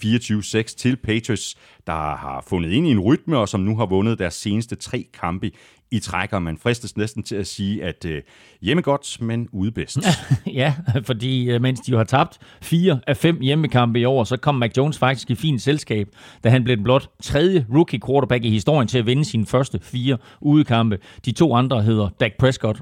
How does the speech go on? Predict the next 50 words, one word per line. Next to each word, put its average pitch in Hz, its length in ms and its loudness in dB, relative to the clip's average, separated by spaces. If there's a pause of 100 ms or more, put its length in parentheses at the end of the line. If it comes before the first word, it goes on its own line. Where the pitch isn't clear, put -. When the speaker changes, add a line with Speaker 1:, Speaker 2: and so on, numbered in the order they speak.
Speaker 2:
og 123 140 2
Big 139 200 0
Ben, 123 240 2 (300)
så 107 420 2
det 117 200 2
er 120 40 4
en 113 60 4
lille 127 360 2
eksklusiv 120 500 -2
klub. 120 260 0 (420)
Øh, 107 400 4
som 110 160 -2
du 147 100 0
siger, 131 240 2
Patriots 135 420 -2
har 120 80 -2
vundet 123 380 2
tre 147 160 0
i 120 80 -2
træk 120 300 0
nu, 117 100 2
fire 139 260 2
ud 127 60 4
af 117 40 2
de 104 80 -2
sidste 127 300 -6
fem. - 320 -2 (360)
Øh, 101 480 2
og 120 100 0
selvom 117 400 0 (200)
sejren 143 380 0
over 110 300 0 (140)
Chargers 127 580 0
i 135 40 -4
sidste 160 380 2
uge 127 380 2
selvfølgelig 120 420 0
var 117 60 2
imponerende, 117 640 2
så 123 180 -2
synes 139 300 0
jeg 110 100 2 (140)
stadigvæk, 151 500 2
vi 120 60 -2
lige 147 120 0
skal 135 140 -6
se 156 160 0
dem 113 140 -4
bide 131 220 2
skære 160 520 -2